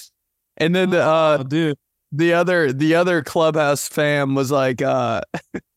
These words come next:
Speaker 1: "Bro, this is my dad's Brett Favre jersey."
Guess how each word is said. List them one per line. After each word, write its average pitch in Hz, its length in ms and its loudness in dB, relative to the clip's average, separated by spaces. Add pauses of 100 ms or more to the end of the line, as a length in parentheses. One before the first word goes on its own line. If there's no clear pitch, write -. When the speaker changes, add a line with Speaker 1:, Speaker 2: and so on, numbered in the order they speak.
(300)
Speaker 1:
"Bro, 160 280 2
this 170 200 0
is 196 100 -2
my 180 180 2
dad's 160 460 0
Brett 151 300 0
Favre 151 300 2
jersey." 135 580 -2